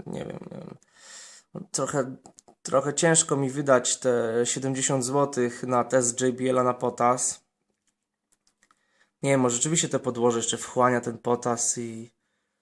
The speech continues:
No i z, to z tego wynika. Może ktoś miał jeszcze jakieś problemy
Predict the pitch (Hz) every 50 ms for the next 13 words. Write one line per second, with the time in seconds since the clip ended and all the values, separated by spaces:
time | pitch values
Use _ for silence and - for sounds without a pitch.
0 | _ _ _ - 120 123 123 123 123 123 120 - - - - - - - - -
1 | - 131 123 - - 135 127 135 127 127 135 131 - 123 120 120 123 135 123 -
2 | 147 143 - 165 170 165 165 156 147 143 127 - - - 127 120 120 120 123 120
3 | - - - 127 123 120 127 127 123 120 113 117 117 123 127